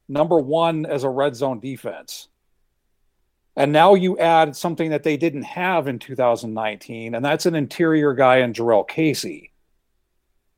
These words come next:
I think his value is going to be even more important now without Von Miller, because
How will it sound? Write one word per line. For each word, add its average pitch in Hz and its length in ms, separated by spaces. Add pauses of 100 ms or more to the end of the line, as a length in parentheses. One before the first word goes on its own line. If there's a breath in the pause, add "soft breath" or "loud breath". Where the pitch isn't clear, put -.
(220)
I 143 140
think 180 260
his 202 640
value 131 720 (1160)
is 147 160
going 165 280
to 156 80
be 156 260
even 151 300
more 156 340
important 147 540
now 139 260
without 131 420
Von 120 300
Miller, 101 420 (560)
because 147 540